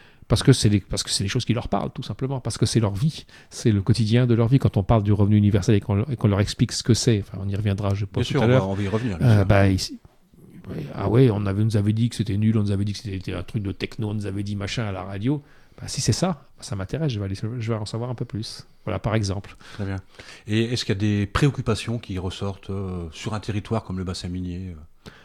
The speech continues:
Speaker 1: Ah, il y a deux préoccupations qui ressortent, c'est clair. C'est clair et net. Enfin, oui, mais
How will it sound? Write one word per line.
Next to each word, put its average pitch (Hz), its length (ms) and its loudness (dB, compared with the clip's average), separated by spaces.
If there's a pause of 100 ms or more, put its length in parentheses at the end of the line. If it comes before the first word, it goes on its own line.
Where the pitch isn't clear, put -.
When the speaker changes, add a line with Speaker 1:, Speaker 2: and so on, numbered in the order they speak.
(600)
Speaker 1:
Ah, 117 80 4
il 110 40 8
y 98 40 6
a 110 40 6
deux 120 180 10
préoccupations 104 640 0
qui 143 100 -2
ressortent, - 320 -2
c'est - 140 -2
clair. 120 400 2 (160)
C'est 113 180 0
clair 117 240 8
et 123 60 10
net. 117 320 2 (420)
Enfin, 92 200 -4
oui, 95 200 -2 (100)
mais 95 120 -8